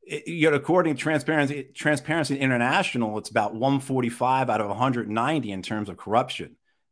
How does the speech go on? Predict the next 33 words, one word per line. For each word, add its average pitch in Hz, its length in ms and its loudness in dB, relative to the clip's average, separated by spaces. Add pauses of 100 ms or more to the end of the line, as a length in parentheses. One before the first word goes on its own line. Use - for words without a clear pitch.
Uh, 104 340 0
it 117 100 -4
is 113 100 -6
a 113 60 -4
very 147 360 2
corrupt - 420 -6
country. 95 580 -8 (240)
Uh, 107 320 -2
we've 110 220 0
known 117 220 2
this 110 120 -2
for 101 120 -8
quite 113 300 0
a 107 40 -2
long 98 260 0
time. 107 600 -2
We 104 60 0
have 104 100 -2
to 107 80 -2
remember 110 320 0
that 98 300 2
in 101 320 -4 (160)
the - 80 -12
fall 123 480 2
of - 140 -2
two 120 200 -4
thousand 110 420 -2
twenty-one, 113 680 0
so 110 140 -4
before 113 400 -2
the 110 120 0
Russian 104 340 -2
invasion, 113 680 0